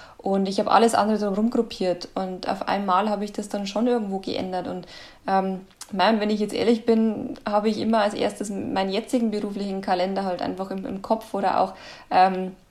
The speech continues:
ja, meine E-Mails, die ich halt jeden Tag mehrfach checke und so weiter und alles, was skifahrerisch zu tun hat,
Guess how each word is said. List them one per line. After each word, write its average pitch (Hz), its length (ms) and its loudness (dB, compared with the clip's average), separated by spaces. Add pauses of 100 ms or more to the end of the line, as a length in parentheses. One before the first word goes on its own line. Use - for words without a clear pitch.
(120)
ja, 202 180 8
meine 190 240 4
E-Mails, 233 600 4
die 208 260 -2
ich 208 320 -2
halt 190 280 2
jeden 196 360 -4
Tag 185 240 4
mehrfach 220 400 2
checke 214 340 -4
und 208 80 -2
so 202 100 -4
weiter 196 440 2
und - 100 -4
alles, 196 300 -4
was 202 100 -4
skifahrerisch 214 500 0
zu - 140 -8
tun 220 180 0
hat, 208 140 2